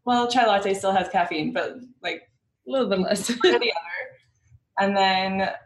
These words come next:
Speaker 1: I bring my kids to school or daycare. And then I always go to, um, to yoga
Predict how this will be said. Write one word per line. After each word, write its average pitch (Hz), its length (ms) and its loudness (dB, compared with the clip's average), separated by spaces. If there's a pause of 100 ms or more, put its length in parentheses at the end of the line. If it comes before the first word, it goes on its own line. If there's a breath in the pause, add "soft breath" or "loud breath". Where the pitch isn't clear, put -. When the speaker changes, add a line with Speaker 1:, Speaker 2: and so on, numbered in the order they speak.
(160)
Speaker 1:
I 170 680 -2 (440)
bring 180 200 -2
my 180 100 -4
kids - 280 -6
to 196 120 -8
school 190 400 -4
or 202 100 0
daycare. 180 680 -6 (540)
And 180 140 -2
then 170 100 0
I 170 160 0
always 175 440 0
go 160 280 0 (140)
to, 156 580 -6 (240)
um, - 680 -8 (160)
to 202 100 -2
yoga 165 520 0